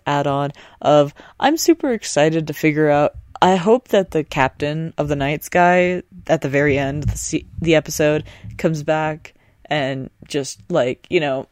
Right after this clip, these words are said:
falls in love with her or gets really, like, protective of her, something like that. I just want that.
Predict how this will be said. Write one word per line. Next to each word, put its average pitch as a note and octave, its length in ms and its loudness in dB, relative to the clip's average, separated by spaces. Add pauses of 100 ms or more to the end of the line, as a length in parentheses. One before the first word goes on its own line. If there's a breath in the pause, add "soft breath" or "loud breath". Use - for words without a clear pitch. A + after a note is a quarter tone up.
(1080)
falls D#3+ 360 6
in D#3+ 80 -2
love D#3 160 2
with E3+ 140 0
her E3+ 220 6
or D3 200 4
gets D3+ 320 -2
really, D#3 320 2 (120)
like, C#3+ 460 -2 (260 soft breath)
protective E3 440 -4
of D#3 160 -8
her, D#3 180 0
something F#3 360 0
like D3+ 160 -2
that. C#3+ 280 2 (260 loud breath)
I C#4 60 2
just - 200 -2
want D3 180 -2
that. C3+ 320 -2